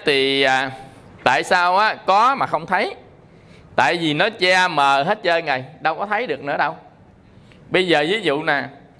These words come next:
ở trong cái hộc vàng này có chứa vàng trọng á, nhưng mà ở trên này mình nhìn xuống có thấy không? À, nó có không? Có mà đâu có thấy. Vậy thì cái mặt bàn này nó che vàng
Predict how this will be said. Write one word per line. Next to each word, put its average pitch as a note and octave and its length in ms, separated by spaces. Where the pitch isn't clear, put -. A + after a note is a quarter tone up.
ở D3 160
trong F3+ 160
cái F#3+ 100
hộc D#3+ 180
vàng C3 240
này C3 300
có F3+ 100
chứa G3+ 240
vàng C3+ 360
trọng D3 200
á, A3+ 140
nhưng F3 160
mà D#3+ 60
ở D3+ 60
trên F3 220
này D3+ 80
mình C#3+ 120
nhìn C#3+ 160
xuống G#3+ 160
có B3 60
thấy A#3 200
không? F3+ 220
À, D3 480
nó G3 180
có A3 220
không? F3+ 340
Có G#3+ 260
mà F#3+ 100
đâu D#3+ 160
có G#3 60
thấy. A3 240
Vậy D3 140
thì E3 100
cái F3 100
mặt D3+ 220
bàn D3+ 240
này D3+ 80
nó E3 140
che E3+ 180
vàng C3+ 360